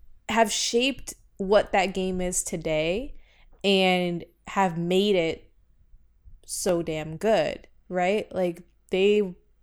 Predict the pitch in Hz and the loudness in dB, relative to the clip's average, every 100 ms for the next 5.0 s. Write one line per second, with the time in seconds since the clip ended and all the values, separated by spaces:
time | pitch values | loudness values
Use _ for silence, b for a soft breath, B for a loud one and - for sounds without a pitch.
0 | _ _ - - - - - b b b | _ _ -20 -20 -20 -20 -20 b b b
1 | b 180 170 156 185 190 202 196 - 208 | b -6 -6 -2 -4 0 -2 0 0 0
2 | - 175 170 170 - 175 165 165 165 156 | 0 -4 -4 -4 -6 -8 -8 -6 -4 -2
3 | 160 - - 170 165 - 170 170 170 170 | -4 -6 -8 -8 -8 -8 -8 -6 -2 -4
4 | 170 175 170 170 185 180 165 - 170 170 | -2 -6 -6 -4 -6 -6 -8 -6 -8 -6